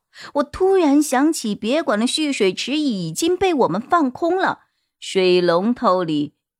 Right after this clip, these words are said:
果然也没有流出一滴的水。正当我心急如焚的时候，余光一瞥，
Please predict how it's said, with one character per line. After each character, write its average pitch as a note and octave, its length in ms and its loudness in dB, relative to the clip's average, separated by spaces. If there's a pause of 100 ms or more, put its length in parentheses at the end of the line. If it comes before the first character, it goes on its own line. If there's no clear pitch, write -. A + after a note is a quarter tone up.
果 F3+ 360 4
然 G3 360 2
也 F#3 180 0
没 E3+ 240 -2
有 G3 180 2
流 E3 320 -2
出 B3 380 -6
一 C#4 320 0
滴 E4 380 0
的 B3 100 2
水。 - 340 -10 (840)
正 A3 300 2
当 G#3+ 200 0
我 F3+ 80 0
心 A#3 240 0
急 G3+ 140 -4
如 G#3 240 -4
焚 F#3+ 180 -2
的 C4 60 2
时 - 180 -6
候， F3 240 -4 (220)
余 D4 220 2
光 F#4 200 0
一 G4 220 0
瞥， - 400 -8